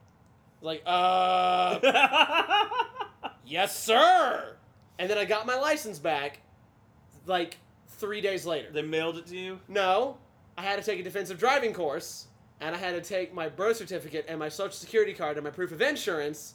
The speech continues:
Speaker 2: Did someone steal your identity? <laughs>
Speaker 1: No. My license was definitely suspended. It was definitely my fault. I
Speaker 2: <laughs>
Speaker 1: definitely deserved it, and I should have gone to jail.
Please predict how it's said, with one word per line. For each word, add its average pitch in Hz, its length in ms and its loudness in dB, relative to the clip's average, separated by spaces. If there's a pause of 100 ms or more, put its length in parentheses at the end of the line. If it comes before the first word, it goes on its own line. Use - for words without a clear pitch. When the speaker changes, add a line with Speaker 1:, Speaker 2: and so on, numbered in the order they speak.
(120)
Speaker 2:
Did 143 140 -16
someone 139 280 -6
steal 127 260 -10
your 117 140 -8
identity? 113 520 -10
<laughs> - 60 -20 (200)
Speaker 1:
No. 180 400 0 (960)
My - 100 -10
license 175 440 -4
was 160 200 -10 (440)
definitely 220 420 4
suspended. 123 540 -8 (480)
It 170 80 -4
was 165 180 -6 (220)
definitely 240 540 4
my 196 180 2
fault. 139 500 -6 (340)
I 370 280 0 (120)
Speaker 2:
<laughs> 466 120 -6
Speaker 1:
definitely 294 560 2
deserved 269 480 -2
it, 156 240 -4 (240)
and 185 140 -2
I 175 100 2
should 185 380 -2
have 165 120 -4
gone 165 220 0
to 165 60 -6
jail. 160 320 -6